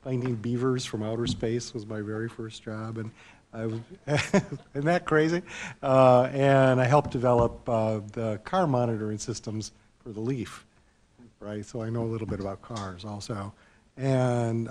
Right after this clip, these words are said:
uh, I also serve as a, a, on the board for Motorola Mobility, Telefonica, and some other things.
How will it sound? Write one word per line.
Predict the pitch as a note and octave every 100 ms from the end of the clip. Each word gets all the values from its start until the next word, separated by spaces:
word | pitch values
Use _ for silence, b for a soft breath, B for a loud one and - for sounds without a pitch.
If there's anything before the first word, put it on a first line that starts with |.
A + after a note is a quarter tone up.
| -
uh, | A#2
I | A2+ A#2
also | B2+ B2 B2
serve | G#2+ B2+ A#2 G#2+
as | G#2+ F#2+
a, | G#2 G2+ G2 G#2+ G#2 F#2+ -
a, |
on | A2+ A2
the | F#2
board | A2 A2 G#2 G2
for | - A2 G2+ G2+ b b b -
Motorola | A#2 A2+ A2 G#2 G2+
Mobility, | G2+ G2 G#2 G#2 G2
Telefonica, | F#2+ A2 G2+ - A2 G2+ G2 A2+ G2+ G2 G2
and | F#2+ G2 - G2
some | - G#2+
other | G#2 G#2
things. | - F#2+ G#2